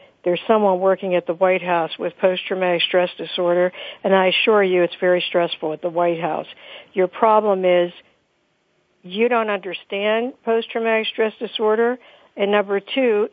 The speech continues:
that shouldn't even be an issue. The only issue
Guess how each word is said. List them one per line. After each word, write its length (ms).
that 160
shouldn't 260
even 180
be 140
an 100
issue. 400
The 140
only 300
issue 260